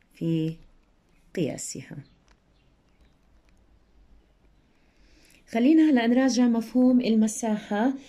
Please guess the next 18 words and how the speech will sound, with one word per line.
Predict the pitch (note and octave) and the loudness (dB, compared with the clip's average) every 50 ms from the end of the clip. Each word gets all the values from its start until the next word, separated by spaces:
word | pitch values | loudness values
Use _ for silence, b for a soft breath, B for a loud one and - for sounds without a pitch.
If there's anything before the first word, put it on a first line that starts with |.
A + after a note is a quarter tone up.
| B B B _ | B B B _
تعلمنا | - G#3+ G#3 G#3+ A#3 B3+ B3+ A#3 G3+ | 0 0 2 2 4 4 4 4 2
سابقًا | G#3+ - - A#3 G#3+ G3 G#3+ G#3+ A#3 | 0 -2 -4 -4 -2 -2 -2 -2 0
أن | A#3 B3+ B3 B3 G3+ G3+ | 2 2 2 2 0 -2
المساحة | G3+ G3+ G3 G3+ G3+ - A3 G#3+ G#3 - G#3 G3+ | -4 -4 -4 -6 -8 -6 -6 -6 -6 -4 -4 -2
هي | G#3+ A3 G#3+ G3+ | 0 0 0 0
عدد | F#3+ F#3 F3+ G3+ F#3+ G#3 G#3 F#3+ - | 0 -2 -2 -2 -2 -4 -4 -4 -4
الوحدات | - F#3 F3+ F#3+ F#3+ - - G3 G3 G3 G3 G3 G3 | -6 -4 -4 -6 -6 -6 -4 -4 -2 -2 -4 -6 -6
المربعة | F#3+ F3+ F3+ F3+ F#3 F#3 F#3+ A3 A3 F#3+ G3 G#3+ G#3 G#3 G#3+ G#3 G#3+ G#3+ B B B B B - | -6 -4 -2 -2 -2 0 -2 -2 -2 -2 -2 -2 0 0 0 -2 -2 -4 B B B B B -6
التي | G3 G3 G3 G3+ G#3 G#3 - G#3 G3 F#3+ G3 G3 | -4 -4 -2 -2 -4 -4 -4 -4 -2 -2 -2 -2
تغطي | G3 - F3+ E3 G3 G#3+ G#3+ - - - - G#3 G3+ G3+ G3+ G#3 G3+ - | -2 -4 -2 -2 -2 -4 -4 -6 -14 -6 -4 -2 -2 0 0 -2 -2 -4
الشكل. | G3 F#3 - - - - G#3+ G#3 G#3 - F#3+ E3 C#3 B2+ B2+ - B B B B B B B B B B B B B - | -8 -8 -6 -8 -6 -4 -4 -6 -4 -4 -4 -4 -4 -6 -8 -10 B B B B B B B B B B B B B -2
آه، | G3 G3+ G3 - | 0 0 0 2
أمامنا | G#3+ A#3+ C#4 D#4 C#4+ C4 B3 A#3 | 4 4 6 6 6 6 4 4
شكل، | A#3+ - - G#3+ G#3+ - F3+ F3+ G3+ C4 D#4+ D#4 - - - - - - - | 0 -2 -4 -4 -2 -2 0 0 2 2 0 -2 -4 -14 -20 -20 -20 -10 -4
آه، | - F3 F3+ | -2 0 0
مضلع | F#3+ G3+ F#3+ G#3 G3+ G3 F#3+ F#3+ G3 A3+ C#4 D4+ | 0 0 0 2 2 2 2 2 2 2 2 0
غير | B3 G#3+ G#3 F#3+ F3 | 0 0 0 0 0
منتظم، | F3+ F#3 F#3 F3 - F#3 E3+ F3 F3+ G3+ B3+ | 0 0 -2 -2 -2 -4 -2 -2 0 2 2